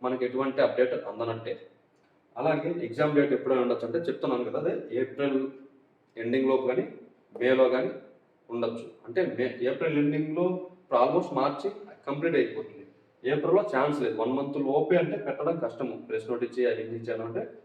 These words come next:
అలా ఎప్పుడు జరగదు, వన్ మంత్ పైనే ఉంటుంది. So మేలోనే మీకు ఎగ్జామ్ జరిగితే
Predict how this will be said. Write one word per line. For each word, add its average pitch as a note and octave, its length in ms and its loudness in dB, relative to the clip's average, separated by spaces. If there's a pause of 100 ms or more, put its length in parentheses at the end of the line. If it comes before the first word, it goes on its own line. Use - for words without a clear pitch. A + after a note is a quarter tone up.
(280)
అలా A#2+ 220 0
ఎప్పుడు A#2 220 -2
జరగదు, A#2+ 400 4 (200)
వన్ G#2 160 -12
మంత్ A2 240 -8
పైనే G#2+ 240 -2
ఉంటుంది. - 340 -10 (460)
So G3 140 2
మేలోనే E3 500 4
మీకు D3+ 220 0
ఎగ్జామ్ C#3+ 300 0
జరిగితే A#2+ 360 0